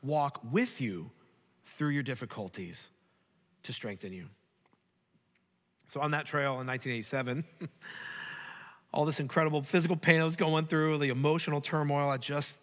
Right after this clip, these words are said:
kept walking. And God used that time. I really feel like he, he used it to, to shape me and to mold me and, I, and to teach me that I wasn't alone, that this, my whole life wasn't dependent just on me,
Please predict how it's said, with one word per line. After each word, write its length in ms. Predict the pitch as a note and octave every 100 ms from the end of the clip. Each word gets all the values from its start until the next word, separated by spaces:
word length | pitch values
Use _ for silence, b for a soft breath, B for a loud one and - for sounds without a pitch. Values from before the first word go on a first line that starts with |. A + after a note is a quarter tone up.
| _
kept 300 | - C3+ C#3
walking. 560 | D3+ G#3 - C3+ A#2+ A#2+ _ b b b b _ _ _ _ _ _
And 120 | C#3+
God 240 | C3+ E3+ F3+
used 180 | F3+ E3
that 200 | E3+ D3
time. 220 | C#3+ B2
I 40 |
really 240 | B2+ D3+ D#3
feel 160 | D#3
like 160 | D3+ C3+
he, 120 | C#3 C3 C3+
he 100 | C3
used 300 | C3 D#3 D#3
it 80 | D3
to, 180 | C3+ A2+ B B
to 60 | -
shape 400 | A2+ - D#3 D#3+
me 240 | D#3 D#3
and 140 | D#3+ A#2
to 80 | G2
mold 340 | A#2+ C3+ C#3
me 280 | C#3 C#3 C#3 B B B
and, 140 | - A#2+
I, 80 | A#2+
and 180 | A#2+ A#2+
to 80 | G#2+
teach 340 | - D#3+ D#3+
me 80 | D3+
that 100 | B2
I 60 |
wasn't 300 | A2 D3 E3+
alone, 480 | D#3+ D3+ D3 D3 C#3+ B B
that 120 | A#2
this, 220 | B2 A2
my 140 | B2 B2
whole 240 | C#3+ D3+
life 240 | C#3+ C#3+
wasn't 260 | A#2+ C3 D3+
dependent 460 | C#3 - D#3 D3+ A2+
just 320 | C#3 C3+ D3+
on 240 | D#3 D#3
me, 340 | C#3 C3+ C#3